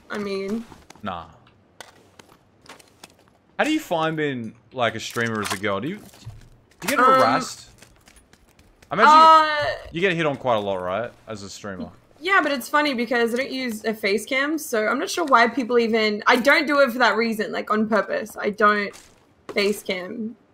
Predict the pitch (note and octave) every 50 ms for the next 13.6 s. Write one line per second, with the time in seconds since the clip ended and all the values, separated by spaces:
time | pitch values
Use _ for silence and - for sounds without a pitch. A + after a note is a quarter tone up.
0 | _ _ _ _ - - - A3+ F#3+ F#3 - - - - _ _ _ _ _ _
1 | _ _ _ _ _ - - - A3+ B3+ D4 - E4 D#4 C#4 B3+ A#3 D#4+ C#4+ A#3+
2 | C#4+ C4+ B3 A#3+ A3 G#3+ G#3+ - - - G#3+ A3 A#3 A3 G#3+ G#3 G#3 G#3 G3 G3+
3 | G#3 G3+ G#3 - - - - _ _ _ _ - _ _ _ - G#3+ G3+ G#3+ A3
4 | G#3 G#3 G#3 A3+ G3+ G#3 G#3 A#3+ G#3 G3 G3 G#3 A3 A3+ A#3+ A#3 - C#4 B3+ B3+
5 | B3+ B3+ B3 B3 C4 C#4+ E4 - - _ _ _ _ - B3 A3+ G3+ G3 F#3 -
6 | - G#3+ _ _ _ _ _ _ _ _ - D4 D#4+ D4 B3+ C4 D#4 D#4+ - E4+
7 | E4+ F#4 F#4+ - F#4 C#4+ D4 B3+ - C4 A#3 A#3 A3+ A3 G#3+ G3+ G3 G#3 - A3+
8 | G#3 G3+ G3 G3+ G3+ - - G#3 A#3+ - - - _ - - - - _ _ _
9 | _ _ _ _ - - - - G3 F#3 - - A#3 A#3 - - - - - -
10 | - - - - - _ - - A3 A3 G#3+ G#3 G#3 G#3 G#3+ G#3 G#3+ G3+ F#3+ G3+
11 | G3+ G3+ F#3+ - - A#3+ A3+ C#4+ C#4 D#4+ D#4 D4+ D4+ A#3+ A3+ A#3 A#3+ A3+ G#3 G#3
12 | G3 F#3+ G3 G3+ - A#3 G3+ G3 G3+ G#3 G3 A3+ G#3 G#3 G#3 F#3+ F#3 F#3+ F#3+ F#3
13 | G#3 F#3+ G3 G3 - - - - - - -